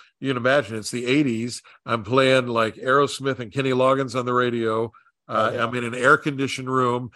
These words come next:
Speaker 1: and girls are calling on the request line. If you're sixteen years old, that's the best job ever, right?
Speaker 2: Yeah, that. How did you happen into that gig?
Speaker 1: Uh, well, you know, my voice changed at fourteen, and that helped.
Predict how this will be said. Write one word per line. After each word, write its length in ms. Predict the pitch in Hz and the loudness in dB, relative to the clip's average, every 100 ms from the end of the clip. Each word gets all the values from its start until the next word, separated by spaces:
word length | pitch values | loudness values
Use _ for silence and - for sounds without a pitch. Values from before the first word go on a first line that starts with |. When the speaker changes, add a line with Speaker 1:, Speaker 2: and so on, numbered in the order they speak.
| _ - | _ -12
Speaker 1:
and 160 | 120 | -6
girls 360 | 107 135 135 120 | 2 4 4 0
are 80 | 117 | -2
calling 340 | 127 127 123 | 0 0 -2
on 80 | 117 | -2
the 80 | 113 | -4
request 420 | 107 139 131 - | 0 0 0 -2
line. 280 | 107 90 85 | -10 -12 -14
If 140 | 110 | -4
you're 100 | 165 | 0
sixteen 420 | - 165 - 156 | 0 0 -2 -6
years 180 | 127 113 | -6 -4
old, 160 | 175 127 | -4 -4
that's 200 | 104 - | -6 -8
the 80 | 107 | -8
best 240 | 101 - | -10 -10
job 240 | 104 92 | -10 -10
ever, 320 | 101 175 - - - | -10 -12 -16 -20 -16
right? 240 | 101 123 123 | -14 -14 -4
Speaker 2:
Yeah, 400 | 131 147 139 120 107 | 4 6 4 2 2
that. 280 | 147 202 | 2 0
How 180 | - 196 | 0 0
did 160 | 302 240 | 0 0
you 160 | 277 | 0
happen 300 | 262 285 294 | 2 2 2
into 180 | 294 285 | 0 -2
that 320 | 262 349 320 - | -2 -4 -8 -10
gig? 280 | - 107 92 _ _ _ _ - | -12 -12 -12 _ _ _ _ 0
Speaker 1:
Uh, 160 | 117 139 | 2 6
well, 260 | 147 139 | 6 6
you 140 | 160 139 | 4 4
know, 180 | 127 127 | 4 2
my 200 | 123 120 | 2 2
voice 280 | 139 165 | 2 0
changed 500 | - 117 104 127 - | -2 -8 -8 -10 -8
at 180 | 101 101 | -8 -8
fourteen, 520 | 107 98 - 98 113 131 | -8 -8 -8 -10 -10 -8
and 140 | 110 | 0
that 140 | 117 123 | 2 4
helped. 420 | 123 113 - | 2 2 -4